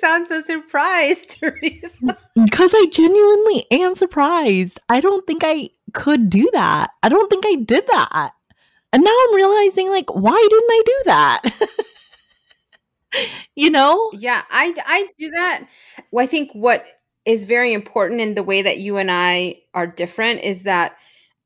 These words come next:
Speaker 1: I am more linear. So I have to do that to keep myself healthy. 'Cause when I'm, when I don't have clear delineations,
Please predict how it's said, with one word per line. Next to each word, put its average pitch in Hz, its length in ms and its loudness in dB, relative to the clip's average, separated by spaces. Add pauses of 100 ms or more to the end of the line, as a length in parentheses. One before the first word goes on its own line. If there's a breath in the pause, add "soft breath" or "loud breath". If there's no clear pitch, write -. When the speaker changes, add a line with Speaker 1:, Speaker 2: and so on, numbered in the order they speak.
(140)
Speaker 1:
I 190 120 0
am 233 280 -4
more 226 200 -4
linear. 196 500 -6
So - 180 -10
I 226 100 -6
have 262 480 -6
to 233 100 -12
do 202 240 -12
that 233 300 -4 (240)
to 226 120 -12
keep - 460 -16
myself 180 960 -6 (180)
healthy. 214 800 -6 (240)
'Cause 226 460 -2 (540)
when 240 260 -6
I'm, 233 380 -4
when 233 200 -8
I 233 120 -4
don't 240 340 -6
have 254 380 -6
clear 233 640 -8
delineations, 208 1300 -10